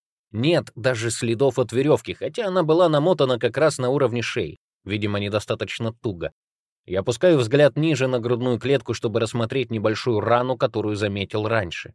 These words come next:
У нее идеально ровные края, и она настолько узкая, что я не могу ввести в нее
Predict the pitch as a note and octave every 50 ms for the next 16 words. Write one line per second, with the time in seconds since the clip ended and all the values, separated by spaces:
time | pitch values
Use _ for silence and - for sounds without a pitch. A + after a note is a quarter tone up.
0 | _ _ - F#2 F2+ F#2 G#2+ A2+ - - A2+ G2 G2 A#2 A#2+ C3 D3+ D3+ D3 C#3+
1 | C#3 B2 A#2+ B2 C#3 C#3 B2 A#2+ A#2 A2+ A2 - - - A#2+ B2 B2 A#2+ G2+ -
2 | _ _ _ _ _ _ _ _ - G2 A2 B2 D3+ D3+ D#3 D3+ D#3 - - F3+
3 | E3 C#3+ - C#3+ C3+ - - F3 F3 - - - D3+ C3+ B2+ - - C3 B2 C3+
4 | C#3 C#3+ C3 B2 B2+ A#2+ A#2+ C#3+ C3 A2 G2 G#2+ C3 B2 - - - E3 D3 A2+
5 | A#2+ A#2+ A#2 G#2 A2 F#2